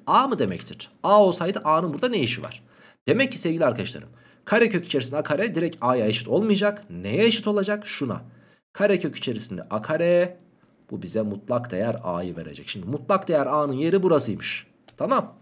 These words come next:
Çünkü hani şöyle düşün. E, mutlak değere kök dışarı negatif çıkabilir mi? Çıkamaz. Ya A negatifse, değil mi? Ki burada da mutlak A dedik. Şimdi mutlak A'ya bakıyorsun. Sayı doğrusu üzerindeki yerinden kaynaklı A'dan daha büyük bir sayı olduğu görülüyor.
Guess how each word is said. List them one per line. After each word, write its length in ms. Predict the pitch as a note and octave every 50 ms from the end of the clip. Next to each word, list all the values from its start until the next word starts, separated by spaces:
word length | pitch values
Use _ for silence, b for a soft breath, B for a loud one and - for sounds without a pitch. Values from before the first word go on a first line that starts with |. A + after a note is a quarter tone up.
| b b b b b b b b
Çünkü 380 | - D3+ D3+ - F#3 D#3+ - B B B B B B B
hani 160 | - A2 A#2+
şöyle 200 | A#2+ D#3 F#3+ F3+
düşün. 300 | D#3 - B2+ G#2+ F2+ B B B B B B B B
E, 160 | - F#2+ G2
mutlak 420 | G2 A#2 B2+ B2 C#3+ D#3 D#3 -
değere 380 | E3 D3+ D3+ D3 C#3+ A2 G#2+ - - - - - - -
kök 300 | - E3+ E3+ E3 - -
dışarı 300 | C3 A#2 - D3+ D3+ D3
negatif 340 | D3 C3+ D3 C#3+ C#3+ - -
çıkabilir 340 | - - C#3 D3 F#3+ A#3+
mi? 140 | A3 G#3 A3
Çıkamaz. 460 | A3 - - F#3+ E3+ C#3 A2 G#2+ G#2
Ya 140 | A#2 D#3 C#3+
A 160 | - C#3+ C#3
negatifse, 720 | C3 B2 A#2+ G#2+ A2 G2+ G#2 G2 G2 - - F#3+ A#3+ B3+ - - _ _ _ -
değil 120 | C#4 B3+
mi? 120 | F#3 - - - - -
Ki 140 | - C#3+
burada 160 | C#3+ C#3+ C#3 D3+
da 100 | F#3+ F#3
mutlak 340 | E3 E3 E3+ - D3+ C#3+
A 120 | D3+ C3 A2
dedik. 200 | G#2 F#2 F2+ -
Şimdi 180 | - F3+ D#3
mutlak 340 | C#3+ E3 E3+ - A3+ G3+ G#3
A'ya 180 | G#3 A3 A3 A3
bakıyorsun. 360 | G#3+ G#3+ G#3+ A3+ G#3 G#3 E3+
Sayı 260 | D3+ - - F3+ F#3+ F#3
doğrusu 440 | F#3+ F#3+ F3+ F3 - F#3+ F3 - - - -
üzerindeki 480 | C#3 C3+ E3+ E3 D#3+ F#3 F#3+ F#3+ F3
yerinden 400 | D#3+ D#3+ D#3+ E3 F3+ G3 G#3+ G#3+
kaynaklı 480 | G#3 - D#3+ C#3 C3+ B2+ B2 B2 C3 - -
A'dan 360 | C3 C3+ C#3 C#3 F3+ G3 F3+
daha 200 | D#3 D3+ G3 F#3+
büyük 180 | G#3+ G3+ - -
bir 60 | -
sayı 200 | - D3 B2+ A#2
olduğu 260 | G#2+ G2+ G2 G2 F#2
görülüyor. 400 | F#2+ F#2 F2 F2 F#2 C#3+ G3 B3